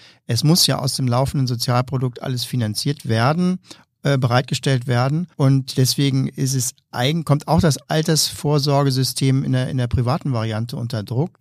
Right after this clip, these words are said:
Äh, das ist ein bisschen übertrieben, weil man kann ja beispielsweise aus dem Ausland Leistungen, m, beziehen. Aber auch das Kapitaldeckungsverfahren hat seine demografischen,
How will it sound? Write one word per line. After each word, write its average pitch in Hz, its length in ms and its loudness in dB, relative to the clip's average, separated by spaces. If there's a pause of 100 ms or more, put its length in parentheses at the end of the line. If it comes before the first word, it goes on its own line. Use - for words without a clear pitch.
Äh, - 160 -4
das 151 140 -2
ist 202 100 0
ein 156 140 4
bisschen 202 260 4
übertrieben, 160 800 0
weil 127 220 4
man 135 380 -2
kann 131 180 2
ja 127 100 4
beispielsweise 110 540 -2
aus - 80 -4
dem - 100 -4
Ausland 156 480 -2
Leistungen, 147 720 -2
m, 156 320 -6
beziehen. 143 640 0 (520)
Aber 170 560 4
auch 170 300 4
das - 200 -2
Kapitaldeckungsverfahren 135 1400 2
hat 127 140 0
seine 123 280 2
demografischen, 123 1300 -2